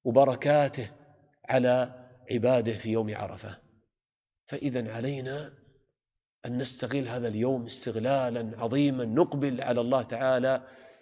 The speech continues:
بالاستغفار، كثرة الاستغفار والدعاء،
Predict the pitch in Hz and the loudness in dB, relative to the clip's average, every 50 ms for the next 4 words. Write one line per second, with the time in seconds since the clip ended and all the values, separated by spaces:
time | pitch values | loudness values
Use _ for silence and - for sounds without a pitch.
0 | _ _ _ _ _ _ _ _ - 123 135 131 131 127 120 - - - - - | _ _ _ _ _ _ _ _ 0 2 2 2 2 0 -4 -6 -10 -16 -20 -20
1 | _ - _ _ _ 117 120 120 120 120 117 110 104 - 123 - - - 135 110 | _ -20 _ _ _ -2 0 0 -2 -2 -4 -6 -6 -6 -6 -6 -2 0 -2 -2
2 | 98 - 135 139 139 131 127 - - - - - - _ _ - 151 - - 120 | 0 0 2 2 2 2 -2 -6 -14 -20 -20 -20 -20 _ _ -6 -6 -6 -6 -8
3 | 120 110 131 120 123 - - - 117 107 104 - 135 143 135 127 113 113 117 123 | -6 -6 -4 -4 -4 -4 -2 -2 -2 -4 -2 0 2 2 2 2 0 -4 -6 -6
4 | 113 113 117 107 123 139 143 135 123 - | -4 -4 0 2 4 4 4 2 0 -4